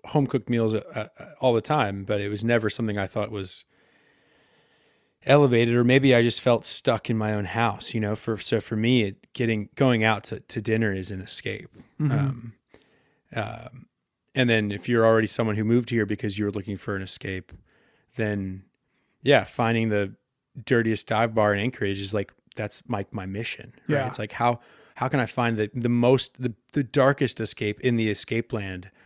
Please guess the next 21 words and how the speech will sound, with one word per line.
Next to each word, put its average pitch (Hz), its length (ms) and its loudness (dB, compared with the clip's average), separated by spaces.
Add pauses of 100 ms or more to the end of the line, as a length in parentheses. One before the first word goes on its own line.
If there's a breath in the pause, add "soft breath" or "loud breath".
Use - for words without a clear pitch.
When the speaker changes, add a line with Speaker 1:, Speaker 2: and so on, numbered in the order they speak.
Speaker 1:
with 127 200 -2
all 113 200 4
the 110 120 2
escapists? 107 680 -6
Like, 101 320 -10 (680 soft breath)
and 123 160 4
then 117 120 2
you 135 440 6
are 123 60 6
coming 113 280 0
at 107 80 2
it 104 40 -4
with 101 100 -10
this - 180 -6
lens 113 260 0
of, 107 80 -2
like, 101 260 -4 (560)
this - 240 -4
lovely 110 320 0
family 110 500 0
that 101 180 -6